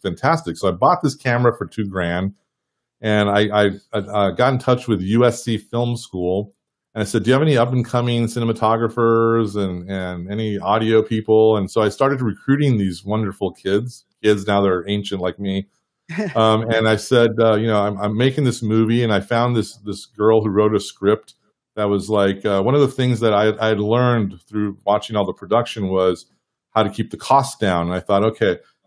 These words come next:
Speaker 1: I have access to my parents' big house, which looks like it could be in the mountains somewhere. I have access to my old high school, really, if I wanted to, blah, blah, blah." So I found this script that was like a ten Little Indian story.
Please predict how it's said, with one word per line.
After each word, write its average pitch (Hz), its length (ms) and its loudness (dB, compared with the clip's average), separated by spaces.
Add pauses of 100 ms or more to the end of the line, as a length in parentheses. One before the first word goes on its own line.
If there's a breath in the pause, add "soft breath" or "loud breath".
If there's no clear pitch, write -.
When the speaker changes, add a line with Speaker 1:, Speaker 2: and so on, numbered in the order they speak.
(440)
Speaker 1:
I 110 140 2
have 123 380 2
access 113 680 0 (140)
to 110 400 4
my 98 240 0
parents' 107 500 -2
big 98 280 -2
house, 101 440 2
which 98 180 -4
looks 107 320 -2
like 101 260 2
it 95 200 -8
could 104 180 -4
be 104 160 -2
in 98 80 0
the 90 80 -2
mountains 101 640 0
somewhere. 104 520 0
I 98 140 0
have 95 180 2
access 95 460 -2 (120)
to 95 180 -4
my 90 160 -4
old 92 260 0
high 101 140 -2
school, 104 420 0
really, 101 240 4
if 101 60 2
I 101 80 2
wanted 101 380 2
to, 104 260 -2
blah, 95 140 0
blah, 92 80 0
blah." 82 180 -4
So 101 320 -4 (480 soft breath)
I 113 60 -4
found 147 420 2
this 120 160 0
script 175 440 0
that 110 160 2
was 107 160 -2
like 104 140 0
a - 80 -2
ten 131 320 -2
Little 123 220 2
Indian 117 420 0
story. 95 640 -2